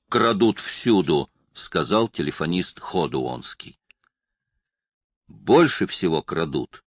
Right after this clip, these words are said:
в Красном Кресте», с озлоблением сказал повар Юрыда.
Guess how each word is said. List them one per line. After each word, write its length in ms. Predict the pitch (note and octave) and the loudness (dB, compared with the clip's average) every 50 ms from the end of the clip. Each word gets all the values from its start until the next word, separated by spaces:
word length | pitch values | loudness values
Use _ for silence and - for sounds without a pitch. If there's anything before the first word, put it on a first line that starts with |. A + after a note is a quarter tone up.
| _ _ _ | _ _ _
в 140 | - - - | -18 -14 -6
Красном 540 | - G2+ G2 A2+ A#2 G#2 - - G#2+ F#2+ - | -2 0 2 2 2 2 0 0 -2 -2 -2
Кресте», 560 | - - G2+ G2 - - - A2 F#2 - - - _ _ _ _ _ _ _ _ _ _ _ | -2 -2 -2 -2 -2 -2 0 0 0 0 -2 -8 _ _ _ _ _ _ _ _ _ _ _
с 180 | - - - F#2 | -12 -6 -4 -4
озлоблением 760 | D#2+ C#2+ C#2+ D2+ C#2+ B1+ B1 D2 F2 G#2 A2+ A#2 A#2 A2+ A2+ | -4 -4 -4 -6 -6 -4 -2 0 0 0 0 -2 -6 -6 -8
сказал 460 | - - - C2+ C2 D#2+ E2 F2 E2 | -8 -8 -10 -8 -6 -4 -4 -4 -4
повар 420 | - - D2 C#2+ C#2+ D2 C#2+ - | -6 -6 -6 -4 -4 -6 -6 -8
Юрыда. 560 | - - - C2+ A#1+ - C2+ B1 - C2 A#1 | -12 -12 -10 -8 -8 -6 -8 -8 -8 -10 -12